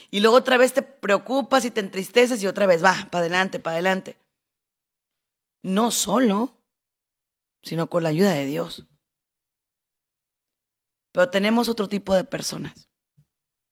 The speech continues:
a las que se les cierra el mundo y dicen,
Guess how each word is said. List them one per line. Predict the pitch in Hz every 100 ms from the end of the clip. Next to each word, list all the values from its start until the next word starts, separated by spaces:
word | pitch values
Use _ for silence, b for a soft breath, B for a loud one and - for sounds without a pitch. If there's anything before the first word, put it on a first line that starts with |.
| _ _ _ _ _ B B B -
a |
las | 185 190
que | 185
se | 190
les | 175
cierra | - 202
el | 214
mundo | 214 208 208
y |
dicen, | 202 196 185 147